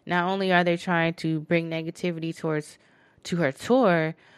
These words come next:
but they're trying to put her up against Beyonce. And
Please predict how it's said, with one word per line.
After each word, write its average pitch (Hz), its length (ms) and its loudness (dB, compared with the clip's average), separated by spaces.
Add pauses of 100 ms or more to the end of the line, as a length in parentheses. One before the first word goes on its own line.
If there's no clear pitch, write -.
(160)
but 165 180 -4
they're 180 120 0
trying 180 320 0
to 170 80 0
put 175 300 0
her 165 220 0
up 156 180 -4
against 151 420 -8
Beyonce. 151 840 -4 (4000)
And 170 760 4